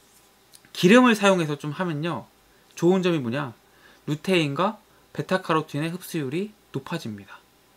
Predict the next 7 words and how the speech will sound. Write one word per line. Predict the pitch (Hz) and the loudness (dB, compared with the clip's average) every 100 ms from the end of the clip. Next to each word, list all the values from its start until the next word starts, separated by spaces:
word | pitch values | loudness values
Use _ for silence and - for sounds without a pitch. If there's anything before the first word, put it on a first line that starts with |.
| _ - - - - | _ -20 -20 -20 -8
그래서 | 175 160 | -2 -2
물에 | 113 135 226 214 | 0 4 6 8
너무 | 160 185 190 143 | 6 4 2 2
뭐 | 123 123 123 | 0 0 4
오래 | 175 180 127 110 | 6 6 4 -2
뭐 | 117 110 | -8 -8
끓인다거나 | - 254 226 147 113 107 107 | -4 -2 0 -2 -4 -10 -14